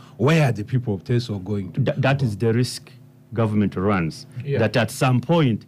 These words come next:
Speaker 1: Yeah.
Speaker 2: the people of Teso will say, "Enough is enough."
Speaker 1: Yes, we shall also
Speaker 2: We
Speaker 1: go
Speaker 2: shall
Speaker 1: down to the
Speaker 2: also
Speaker 1: west.
Speaker 2: go look guns or whatever,
Speaker 1: Yeah.
Speaker 2: and also try to get where they are.
Speaker 1: Yes.
Speaker 2: So i-, i-, it becomes a real cycle. Not that we are justifying, but I'm telling you the, the,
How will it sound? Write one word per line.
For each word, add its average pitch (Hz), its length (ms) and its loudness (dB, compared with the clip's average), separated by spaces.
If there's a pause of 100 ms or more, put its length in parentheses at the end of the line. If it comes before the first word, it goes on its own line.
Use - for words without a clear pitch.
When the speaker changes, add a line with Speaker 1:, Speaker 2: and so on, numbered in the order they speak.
Speaker 1:
Yeah. 107 220 -10
Speaker 2:
the 107 100 0
people 151 420 0
of 107 100 -2
Teso 113 280 0
will 107 80 -2
say, 147 180 0
"Enough 120 300 0
is 90 120 -4
enough." 95 280 -2
Speaker 1:
Yes, 120 260 0
we 117 120 0
shall 131 180 2
also 147 300 2
Speaker 2:
We 131 100 4
Speaker 1:
go 135 60 2
Speaker 2:
shall 127 240 0
Speaker 1:
down 156 160 2
to 147 60 2
the 127 60 -2
Speaker 2:
also 160 200 2
Speaker 1:
west. 139 160 0
Speaker 2:
go 165 160 2
look 151 360 0
guns 139 520 2
or 135 160 2
whatever, 135 480 0
Speaker 1:
Yeah. 113 340 -6
Speaker 2:
and 127 100 2
also 139 360 2
try 127 240 0
to 120 160 -6
get 117 260 -2
where 104 260 0
they 92 200 -4
are. 80 100 -10 (160)
Speaker 1:
Yes. 107 140 -6
Speaker 2:
So 202 280 2 (260)
i-, 185 40 -6
i-, 214 340 -2
it 151 160 0
becomes 165 440 2
a 139 120 4
real 143 200 2
cycle. - 480 -4 (260)
Not 196 220 2
that 156 180 0
we 151 80 4
are 143 140 4
justifying, 170 540 0
but 131 140 0
I'm 127 140 0
telling 151 240 0
you 147 60 2
the, 127 180 0 (180)
the, 127 180 -2